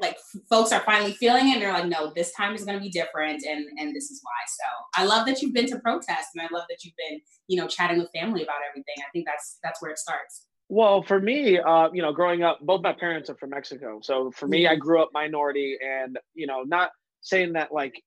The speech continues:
Speaker 2: any comparison or anything, but I know that all of us are in this together.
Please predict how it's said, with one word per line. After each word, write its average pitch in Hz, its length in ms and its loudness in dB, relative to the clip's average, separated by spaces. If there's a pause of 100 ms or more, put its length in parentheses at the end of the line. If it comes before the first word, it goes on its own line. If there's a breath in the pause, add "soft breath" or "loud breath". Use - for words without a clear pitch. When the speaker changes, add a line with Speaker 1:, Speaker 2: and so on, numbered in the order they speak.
(120)
Speaker 2:
any 180 180 0
comparison 175 640 0
or 160 40 -4
anything, 151 280 -6
but 143 80 -4
I 151 120 2
know 165 260 2
that 147 200 0
all 160 200 2
of 156 100 -6
us 156 160 -6
are 147 100 -2
in 156 120 -4
this 143 160 -10
together. 123 440 -6